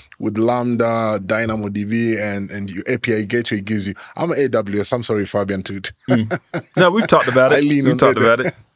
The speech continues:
Speaker 2: Yeah.
Speaker 1: Yeah. Now, the thing, the, the, the thing that is really delicate about this question that I'll ask you is, when you s-, do serverless, and serverless really most people lean on no S Q L databases,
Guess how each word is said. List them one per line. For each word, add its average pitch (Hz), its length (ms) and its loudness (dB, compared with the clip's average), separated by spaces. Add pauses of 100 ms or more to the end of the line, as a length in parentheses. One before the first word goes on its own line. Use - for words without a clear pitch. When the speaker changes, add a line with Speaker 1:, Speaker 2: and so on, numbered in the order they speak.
(220)
Speaker 2:
Yeah. 110 160 2
Speaker 1:
Yeah. 117 140 -2 (520)
Now, 135 480 0 (300)
the 143 160 0
thing, 226 360 -2
the, 156 200 -4
the, 151 200 -2
the 156 140 -2
thing 214 240 -2
that 170 300 0
is 113 180 -2
really 151 200 2
delicate 127 420 0
about 110 420 0
this 127 160 0
question 120 280 -4
that 110 100 -2
I'll 107 160 -4
ask 127 240 -2
you 110 80 -4
is, 92 300 -8 (540)
when 165 280 0
you 277 120 0
s-, - 240 -2 (280)
do 180 480 0 (160)
serverless, 117 760 -2
and 107 160 -6
serverless 190 420 -2
really 143 220 0
most 135 320 -2
people 120 520 -2
lean 117 420 0
on 104 180 -2
no 120 160 0
S 135 220 -2
Q 113 260 0
L 110 240 0
databases, 104 800 -6